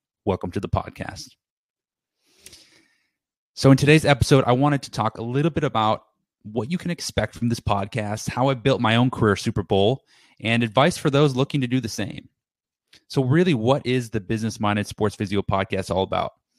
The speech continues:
Well, this podcast is going to be a hybrid. Some episodes will be solo episodes of my ex-, my experiences working as a sports P T and entrepreneur, such as my experience working with N F L Combine Prep, uh, working with professional athletes in the private sector,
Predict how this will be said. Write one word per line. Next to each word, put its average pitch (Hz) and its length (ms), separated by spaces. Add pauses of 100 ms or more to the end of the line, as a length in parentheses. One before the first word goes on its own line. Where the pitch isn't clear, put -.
(500)
Well, 127 100
this 170 120
podcast 214 520
is 127 40
going 123 200
to 123 40
be 107 80
a 95 60
hybrid. 92 420 (500)
Some 123 280
episodes 120 360
will 113 60
be 101 100
solo 117 380
episodes 113 720
of 95 160
my 95 160
ex-, - 320 (160)
my 98 200
experiences 135 640
working 110 300
as 98 80
a 92 80
sports - 300
P 104 160
T 113 140
and 101 80
entrepreneur, 117 600 (360)
such - 160
as - 60
my 117 140
experience 113 540 (100)
working 107 440 (360)
with - 220
N 107 80
F 98 100
L 92 80
Combine 156 400
Prep, 151 240 (560)
uh, 87 80
working 107 260
with 98 180
professional 104 500
athletes 113 420
in 101 80
the 90 220
private 107 260
sector, 139 540